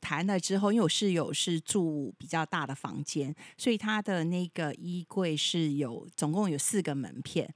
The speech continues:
那我是住比较小的房间，所以我的衣柜就是只有两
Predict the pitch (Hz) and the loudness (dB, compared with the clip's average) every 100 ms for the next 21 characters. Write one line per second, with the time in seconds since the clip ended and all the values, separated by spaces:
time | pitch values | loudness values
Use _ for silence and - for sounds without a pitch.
0 | - - - 285 247 160 220 214 196 170 | -18 -20 -4 2 4 4 2 2 0 2
1 | 160 156 143 104 - 131 147 156 160 208 | 0 0 -2 -6 -8 -8 -4 0 2 4
2 | 185 139 - 135 117 - - - 196 185 | 6 4 2 0 -2 -8 -20 -6 -2 0
3 | - 175 143 156 - 156 - 139 127 139 | 4 4 4 0 0 -2 -2 -2 -2 -2
4 | 139 | -4